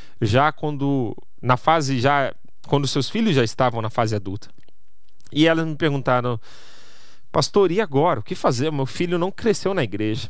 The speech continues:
não foi criado na igreja, não é essa a minha, mi-, não foi essa a minha realidade. Eu vim conhecer Jesus agora nos últimos anos, e eles já estão fora de casa, já são adultos. O que que eu posso fazer?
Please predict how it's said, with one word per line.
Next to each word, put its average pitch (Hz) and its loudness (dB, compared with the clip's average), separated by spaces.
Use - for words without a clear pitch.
não 156 0
foi 175 0
criado 147 2
na 110 -2
igreja, 98 -2
não 139 0
é 139 4
essa 156 0
a - -2
minha, 123 -2
mi-, 120 -4
não 123 0
foi 156 2
essa 160 0
a - -4
minha 139 2
realidade. 113 0
Eu 110 0
vim 127 -4
conhecer 135 0
Jesus 117 0
agora 131 0
nos 120 0
últimos 131 -2
anos, 151 2
e 135 6
eles 220 4
já 262 6
estão 254 0
fora 233 4
de 208 -6
casa, 156 2
já 117 0
são 190 0
adultos. 165 -2
O - -8
que - -10
que - 4
eu 359 4
posso - 2
fazer? 104 0